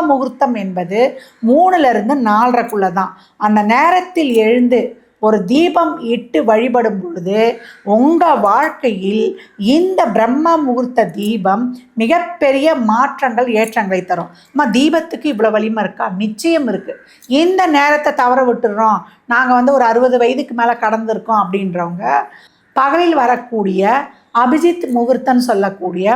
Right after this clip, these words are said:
பதினொன்னு நாற்பதுலேருந்து பன்னெண்டு இருபதுக்குள் ஒரு தீபம் ஏற்றி வழிபடும் பொழுது மிக சிறப்பான பலன்களை காணலாம். இந்த இரு நேரங்களையும் பயன்படுத்தி தீபம் ஏற்றி, ஏன்னா இந்த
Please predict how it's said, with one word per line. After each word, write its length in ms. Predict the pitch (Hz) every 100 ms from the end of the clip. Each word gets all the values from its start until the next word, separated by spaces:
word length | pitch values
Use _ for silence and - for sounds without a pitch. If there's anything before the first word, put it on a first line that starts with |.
| 247 - _ -
பதினொன்னு 420 | 254 302 330 320 277
நாற்பதுலேருந்து 760 | 233 240 262 226 202 185 180 220 285 - - -
பன்னெண்டு 340 | 254 294 330 311 247
இருபதுக்குள் 580 | 240 233 208 - 320 - 220
ஒரு 100 | 214 185
தீபம் 340 | 247 247 302 254
ஏற்றி 240 | 233 240 254
வழிபடும் 440 | 202 202 190 180 175
பொழுது 260 | 180 180 247 330 - - - 240
மிக 200 | 277 359 -
சிறப்பான 580 | - 254 254 254 226 240 240
பலன்களை 340 | 202 185 196 196
காணலாம். 440 | 180 175 170 180 170 - _ _ _ 226
இந்த 180 | 240 247 226 220
இரு 120 | 311 320
நேரங்களையும் 600 | 269 277 302 294 294 311 311
பயன்படுத்தி 840 | - 226 240 - 190 175 - 233 269 - - _ - 226
தீபம் 360 | 294 330 285 240
ஏற்றி, 360 | 214 208 - 240 196 208
ஏன்னா 180 | 220 220 254 269 - _
இந்த 100 | -